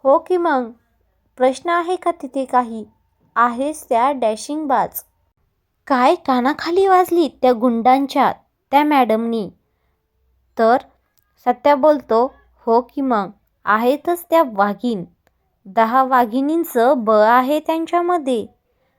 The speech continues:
नर्स बोलते, "हो, तुमच्यासाठी ना त्याच परफेक्ट आहेत.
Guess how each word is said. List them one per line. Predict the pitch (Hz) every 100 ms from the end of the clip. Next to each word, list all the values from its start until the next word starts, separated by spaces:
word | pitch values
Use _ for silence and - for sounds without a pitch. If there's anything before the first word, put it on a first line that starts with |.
| _
नर्स | 220 220 226 233
बोलते, | 226 247 240 - 214 - _ _ _
"हो, | 247 240 - _ _ _ 247
तुमच्यासाठी | 240 269 330 339 339 359
ना | 339 269 349 -
त्याच | 285 277 -
परफेक्ट | - 254 233 254 277 _
आहेत. | 339 302 262 214